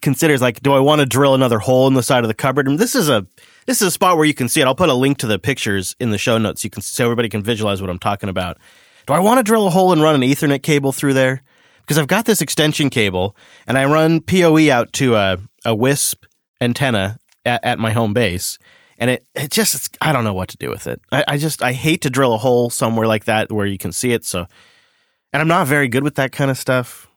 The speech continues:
So right now I just kinda have run, running through the door with the door slightly cracked, and then the cord comes into the P O E adapter.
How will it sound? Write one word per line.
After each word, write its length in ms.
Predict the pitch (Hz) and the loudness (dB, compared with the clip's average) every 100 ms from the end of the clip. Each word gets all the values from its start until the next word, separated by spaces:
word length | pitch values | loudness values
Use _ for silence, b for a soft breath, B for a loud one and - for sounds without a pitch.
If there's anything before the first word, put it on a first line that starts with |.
| _ | _
So 120 | 131 | 0
right 200 | 143 143 | 0 2
now 160 | 135 127 | 2 0
I 60 | |
just 140 | 117 - | -2 -4
kinda 160 | 113 | -2
have 160 | 113 107 | 0 0
run, 160 | 110 - | -2 -2
running 380 | 113 107 104 104 | -2 -2 -2 -4
through 340 | 107 101 104 | -4 -2 -2
the 140 | 104 | -4
door 280 | 101 101 101 | -2 0 0
with 120 | 98 | -2
the 60 | 110 | -4
door 180 | 101 95 | -4 -4
slightly 280 | - - - | -6 -8 -8
cracked, 400 | 107 90 104 113 | -6 -4 -4 -6
and 80 | |
then 80 | 107 | -4
the 80 | 101 | -6
cord 260 | - 107 - | -6 -6 -4
comes 220 | 107 98 | -6 -4
into 200 | 98 95 | -6 -6
the 80 | 92 | -4
P 140 | 110 | -2
O 80 | 98 | -2
E 80 | 98 | -2
adapter. 440 | 95 92 101 | -2 -4 -6